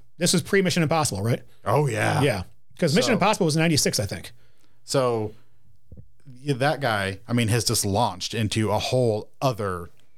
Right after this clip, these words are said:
Speaker 1: No, he, you know what? He, he was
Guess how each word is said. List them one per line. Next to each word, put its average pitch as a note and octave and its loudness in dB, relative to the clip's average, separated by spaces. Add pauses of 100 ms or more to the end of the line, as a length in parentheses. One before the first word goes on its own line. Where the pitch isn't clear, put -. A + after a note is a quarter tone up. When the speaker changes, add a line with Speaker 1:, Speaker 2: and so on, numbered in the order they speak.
(720)
Speaker 1:
No, E3 4
he, - 0
you F3+ 2
know G#3 6
what? G3+ 4
He, - -4 (360)
he A3+ 4
was G3+ 6